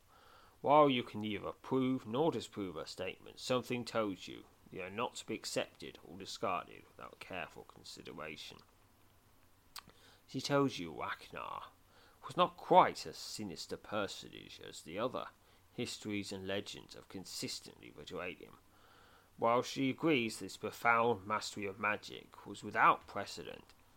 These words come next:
he has often explored the darker, more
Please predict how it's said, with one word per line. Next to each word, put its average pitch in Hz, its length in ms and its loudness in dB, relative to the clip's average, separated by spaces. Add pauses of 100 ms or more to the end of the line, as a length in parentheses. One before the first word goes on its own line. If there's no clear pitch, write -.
(160)
he 87 120 -10
has 95 160 -6
often 104 300 -2
explored 85 640 -6
the 85 80 -12
darker, 107 580 2
more 85 300 -8